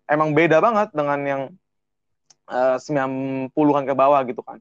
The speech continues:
Cara-caranya itu harus lebih humanis, harus lebih, eh, logis gitu kan. Karena mereka akan sangat kritis dan sebagainya. Harusnya teman-teman bem yang ada di sana itu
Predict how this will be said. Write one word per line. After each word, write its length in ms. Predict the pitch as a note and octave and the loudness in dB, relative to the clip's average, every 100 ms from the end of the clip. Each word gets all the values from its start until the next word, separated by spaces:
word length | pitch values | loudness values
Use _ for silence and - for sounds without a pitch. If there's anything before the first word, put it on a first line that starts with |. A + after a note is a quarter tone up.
| _ _ _ _ - | _ _ _ _ 2
Cara-caranya 560 | D#3 D#3 E3 D#3+ D#3 | 2 4 2 2 0
itu 160 | D#3 F#3+ | 2 2
harus 240 | D#3 D#3 | 2 0
lebih 240 | D#3 C#3 C#3+ | -2 -2 0
humanis, 560 | D#3+ G3 F3 E3+ E3+ E3 | 2 2 0 -2 -2 -2
harus 240 | D3 D3 | -2 0
lebih, 480 | C#3+ C3+ C#3+ C#3+ C#3+ _ _ _ _ _ _ _ _ _ _ _ _ - - | -2 0 2 0 -2 _ _ _ _ _ _ _ _ _ _ _ _ -12 -2
eh, 400 | C3+ C3 C3 B2+ | 2 4 4 4
logis 540 | C#3+ F#3+ D#3 F3+ F3+ E3+ | 2 2 2 0 0 -2
gitu 180 | C#3+ C#3 | -6 -2
kan. 240 | C3 B2 _ - | -2 -4 _ -8
Karena 360 | C3+ F3 F#3 - - | -2 2 0 -2 -8
mereka 320 | D3 G3 F#3 | -4 0 0
akan 80 | F3 | 0
sangat 240 | D3 D3 | -2 -2
kritis 400 | D3+ D#3 E3+ D#3 | -4 -4 -4 -4
dan 80 | C#3 | -6
sebagainya. 560 | B2+ B2 A#2+ A#2+ A2+ _ _ _ _ _ _ _ _ _ _ _ - | -4 -4 -4 -6 -10 _ _ _ _ _ _ _ _ _ _ _ -2
Harusnya 480 | D3 C#3+ C#3 G#3 | 0 0 -2 -4
teman-teman 480 | F#3 D#3 D3 D3 C#3+ | -2 -2 0 -2 0
bem 240 | C#3 D3+ C#3+ | 2 2 2
yang 160 | C#3 | -2
ada 160 | C#3 C#3 | 2 2
di 120 | C3+ | 2
sana 240 | D3 B2+ B2 | -2 -2 -2
itu 240 | G3 A3 | -2 -2